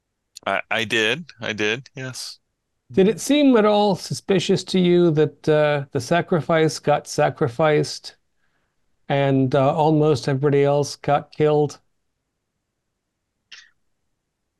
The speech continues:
Speaker 1: Seemed like the cops went a little,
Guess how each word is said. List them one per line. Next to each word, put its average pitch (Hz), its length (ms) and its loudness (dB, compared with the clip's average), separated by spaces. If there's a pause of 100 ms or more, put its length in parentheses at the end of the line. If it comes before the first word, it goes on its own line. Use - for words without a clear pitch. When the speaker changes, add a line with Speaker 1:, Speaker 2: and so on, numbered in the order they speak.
(680)
Speaker 1:
Seemed 214 260 -2
like 156 160 0
the 160 120 -4
cops 123 380 -4
went 123 160 -2
a 110 60 0
little, 98 540 0